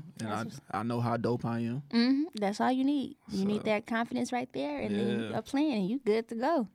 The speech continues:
Speaker 1: I'm, like, I'm ready. 'Cause I'm trying to, you know, somebody compared me to Dave Chappelle. Shout
Speaker 2: Yeah.
Speaker 1: out to Rose f-, for saying that, but yeah. 'Cause I did a podcast, so I did an episode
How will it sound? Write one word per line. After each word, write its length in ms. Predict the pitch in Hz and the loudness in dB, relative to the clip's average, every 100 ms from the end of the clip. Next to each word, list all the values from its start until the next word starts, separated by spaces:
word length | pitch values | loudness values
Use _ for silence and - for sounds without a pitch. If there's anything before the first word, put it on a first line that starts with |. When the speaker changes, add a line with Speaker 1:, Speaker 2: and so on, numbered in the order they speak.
| _ | _
Speaker 1:
I'm, 160 | - 73 - | -14 -12 -12
like, 120 | - | -6
I'm 180 | 120 131 | -4 0
ready. 280 | 117 110 117 - - _ - - - - - - | 0 -2 -6 -10 -20 _ -20 -20 -20 -20 -20 -14
'Cause 180 | - - | -10 -6
I'm 160 | 120 | -6
trying 220 | 123 120 113 | -2 -2 -2
to, 100 | 113 - | -6 -6
you 80 | 160 | -2
know, 100 | 185 | 0
somebody 320 | - 160 139 | 0 -2 -2
compared 380 | 135 120 127 135 | -2 -2 -2 0
me 100 | 131 | -2
to 280 | 131 107 113 - _ _ _ - _ _ _ - - | -2 -4 -4 -10 _ _ _ -20 _ _ _ -20 -8
Dave 220 | 117 110 117 | -4 -2 -2
Chappelle. 480 | 120 117 123 127 139 - _ - - _ _ _ _ _ _ _ _ _ _ _ _ _ _ - | -2 -2 -2 -2 -8 -14 _ -20 -20 _ _ _ _ _ _ _ _ _ _ _ _ _ _ -12
Shout 160 | 208 220 | 0 4
Speaker 2:
Yeah. 60 | |
Speaker 1:
out 80 | 320 | 6
to 120 | - | 8
Rose 300 | 135 131 127 | 8 8 6
f-, 220 | 120 117 117 - - | 6 4 2 -6 -4
for 120 | 123 | -2
saying 300 | 123 117 113 | 2 2 2
that, 220 | 104 98 | 0 0
but 160 | 123 120 | 0 4
yeah. 320 | 123 113 117 - - _ _ _ _ _ - | 4 2 -2 -8 -20 _ _ _ _ _ 4
'Cause 160 | 185 | 8
I 140 | 170 190 | 10 8
did 180 | 185 | 8
a 80 | 165 | 8
podcast, 520 | 143 151 147 139 135 | 8 6 6 6 2
so 100 | 127 | 4
I 80 | 135 | 4
did 160 | 139 131 | 6 4
an 80 | 110 | 4
episode 640 | 123 123 123 117 113 120 | 0 0 2 2 0 -4